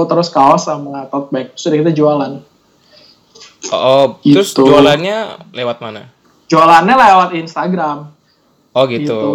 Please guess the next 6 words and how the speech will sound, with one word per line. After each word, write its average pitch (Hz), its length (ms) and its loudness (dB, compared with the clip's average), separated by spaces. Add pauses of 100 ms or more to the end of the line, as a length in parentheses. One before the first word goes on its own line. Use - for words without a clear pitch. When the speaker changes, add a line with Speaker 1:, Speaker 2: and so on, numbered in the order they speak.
Speaker 1:
Jadi 151 200 2
kayak, 156 440 4 (640)
eh, 165 280 -4
terus - 420 -14 (420)
bantuin 180 460 4
juga 175 560 2